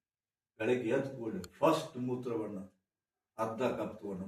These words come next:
ಮೊದಲಿನ ಮದ್-, ಮದ್ದಿನ ಬಿಡ್ರಿ, ಲಾಸ್ಟದ್ ಬಿಡ್ರಿ, ನಡಬೇಕಿನ ಮೂತ್ರವನ್ನು ಹಿಡ್ಕೊಂಡು ಏಳು ಸಾರಿ ವಸ್ತ್ರಗಾಳಿತ ಮಾಡ್ಬೇಕು. ಅದನ್ನ ಏಳು ಸಾರಿ ಸೋಸ್ಬೇಕು. ಸೋಸಿ ಕುಡಿರ್ಬೇಕಾದ್ರೆ ಚಾಲೆಂಜ್ ಅದ, ಚಾಲೆಂಜ್.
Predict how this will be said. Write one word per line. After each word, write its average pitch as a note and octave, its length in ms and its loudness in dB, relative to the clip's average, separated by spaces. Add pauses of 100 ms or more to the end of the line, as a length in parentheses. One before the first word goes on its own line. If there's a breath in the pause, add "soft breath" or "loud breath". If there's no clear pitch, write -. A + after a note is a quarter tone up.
ಮೊದಲಿನ C#3+ 340 0
ಮದ್-, C3 420 0
ಮದ್ದಿನ C3+ 360 0
ಬಿಡ್ರಿ, D#3+ 240 4 (1300)
ಲಾಸ್ಟದ್ C#3+ 380 2
ಬಿಡ್ರಿ, C#3 280 -2
ನಡಬೇಕಿನ C#3 440 6 (100)
ಮೂತ್ರವನ್ನು G#2+ 480 -4
ಹಿಡ್ಕೊಂಡು G#2 400 -10 (800)
ಏಳು D#3+ 400 10
ಸಾರಿ C#3 240 6
ವಸ್ತ್ರಗಾಳಿತ C3 540 0 (160)
ಮಾಡ್ಬೇಕು. F#2 420 -6
ಅದನ್ನ F2+ 180 -18 (640)
ಏಳು E3+ 260 10
ಸಾರಿ D#3 240 6
ಸೋಸ್ಬೇಕು. B2+ 460 -2 (1300)
ಸೋಸಿ B2 240 -2 (100)
ಕುಡಿರ್ಬೇಕಾದ್ರೆ B2 640 0 (100)
ಚಾಲೆಂಜ್ A#2+ 380 4
ಅದ, F#2 100 -2 (1800)
ಚಾಲೆಂಜ್. G#2 520 -2